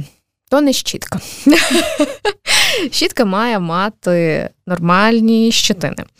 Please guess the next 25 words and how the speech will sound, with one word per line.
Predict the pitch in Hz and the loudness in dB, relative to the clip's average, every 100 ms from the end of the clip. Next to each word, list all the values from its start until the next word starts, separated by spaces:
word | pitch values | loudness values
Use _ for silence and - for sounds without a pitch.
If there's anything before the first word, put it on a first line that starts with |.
| - - - | -20 -20 -6
а | - 175 | 0 2
не | 175 202 254 | 4 2 2
силіконові | 262 196 175 - 196 214 175 160 | -2 -4 -4 -2 2 2 2 0
ось | 165 | -2
ці | - 196 | -2 -2
ворсинки. | 170 165 - 170 - 175 | -2 -4 -6 -8 -10 -10
Тобто | - - | -8 -10
ця | 170 202 | -4 -2
щітка | - 294 - 269 | 0 -2 -2 -2
першочергово, | - 226 - 185 - 180 180 214 277 262 | 0 -2 -2 -6 -4 0 2 2 4 4
вона | 196 185 | 4 2
була | 170 160 156 | 0 -2 -6
створена | - 185 220 254 202 | -4 0 4 4 4
як | 175 185 | 2 -2
прорізувач, | - 226 220 190 - - - - - | 0 0 2 -2 -6 -12 -12 -14 -8
як | 185 175 - | -4 -4 -2
полегшення | 175 - 254 226 196 | -2 -2 0 0 0
прорізання | 185 180 202 196 175 | -2 -2 0 2 0
зубів. | 175 165 156 - | -2 -4 -4 -4
Ми | 202 | -2
нею | 233 190 175 | 0 0 0
можемо | 180 185 180 165 160 - - - _ | 0 0 0 -2 -2 -10 -20 -20 _
масажувати | 208 233 220 180 175 160 185 | 0 0 -4 -4 -4 -4 0
ясно, | 233 349 349 311 311 - - - - - - | 0 0 -2 -4 -4 -6 -16 -16 -16 -14 -4
а, | 98 98 | 0 0